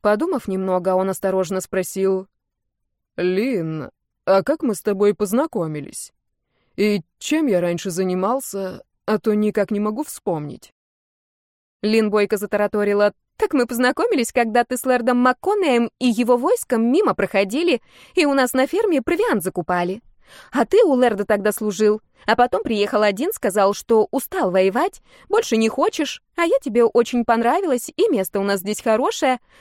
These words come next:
вот и остался. А потом мы поженились. А тут случилось, что бык на выгоне на тебя напал.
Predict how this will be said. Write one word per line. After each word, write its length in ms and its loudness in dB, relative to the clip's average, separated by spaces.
вот 240 2
и 100 2
остался. 640 -2
А 120 2
потом 340 2
мы 120 4
поженились. 720 0
А 160 4
тут 160 2
случилось, 520 -2
что 280 2
бык 220 2
на 160 2
выгоне 320 2
на 100 0
тебя 220 0
напал. 480 -2